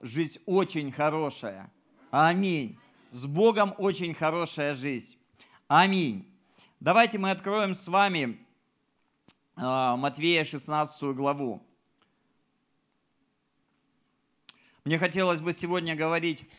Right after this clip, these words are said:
об очень важном качестве, которое открывает двери в нашей жизни. Вы знаете, вот я сегодня прилетел,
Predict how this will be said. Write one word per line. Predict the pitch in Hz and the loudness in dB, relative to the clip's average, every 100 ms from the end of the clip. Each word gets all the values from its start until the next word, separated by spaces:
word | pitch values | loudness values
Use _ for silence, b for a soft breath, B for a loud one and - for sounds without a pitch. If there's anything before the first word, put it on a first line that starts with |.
| b b b | b b b
об | - 160 | -2 0
очень | 180 180 160 | 0 -2 0
важном | 175 165 165 156 | 2 2 -2 -2
качестве, | 175 175 170 147 147 | 0 0 -2 -8 -8
которое | 151 156 170 165 160 | -4 -4 -2 0 0
открывает | - 147 - 151 156 165 156 135 127 | 0 -4 -4 -4 2 4 4 0 -8
двери | 135 165 160 | -4 0 0
в | 147 | -2
нашей | 151 151 - 139 | -2 -2 -2 -6
жизни. | 123 151 117 107 98 - _ _ _ b b b b b | -4 -4 -4 -8 -14 -18 _ _ _ b b b b b
Вы | 160 | -2
знаете, | 175 208 180 170 | 4 4 4 0
вот | 175 156 | -2 -2
я | 165 175 | 0 0
сегодня | 175 175 175 165 | 0 -2 0 -2
прилетел, | 160 165 170 170 190 185 160 | -2 0 -2 -2 0 0 -2